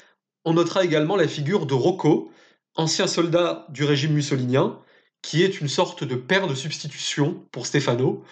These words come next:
un père toxique qui encourage toutes les pulsions de mort chez son fils adoptif. L'épopée de Stefano le mènera très loin, de Milan, où il contribue à faire exploser une bombe qui tue des innocents,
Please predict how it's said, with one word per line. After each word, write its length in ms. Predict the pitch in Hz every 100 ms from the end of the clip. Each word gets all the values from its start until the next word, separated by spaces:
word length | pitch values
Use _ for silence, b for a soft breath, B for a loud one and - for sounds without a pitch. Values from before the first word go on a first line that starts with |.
| B B B _ -
un 100 | 139
père 240 | 170 -
toxique 580 | 143 131 - 190 190 135
qui 160 | - 131
encourage 540 | 117 117 139 165 113 107 -
toutes 180 | 170 151
les 80 |
pulsions 320 | 127 131 - 131
de 80 |
mort 220 | 117 156 165
chez 100 | 123
son 140 | 123
fils 180 | 131 151
adoptif. 540 | 131 127 - - - _ _ _ _ _ _ _ b b b b b _ _
L'épopée 500 | 147 180 208 220 220
de 100 | 180
Stefano 720 | 165 - - 165 165 175 165 -
le 160 | 139 139
mènera 400 | 143 127 135 127
très 240 | - 139
loin, 360 | 123 160 214 - _ _ _ _ _
de 140 | - 135
Milan, 460 | 135 135 175 214 -
où 140 | 135
il 80 | 127
contribue 440 | 143 131 143 147
à 60 | 131
faire 140 | 143
exploser 380 | 135 131 143 131
une 100 | 139
bombe 260 | 131 151 143
qui 140 | 131
tue 140 | - 135
des 180 | 123
innocents, 520 | 123 117 - 165 -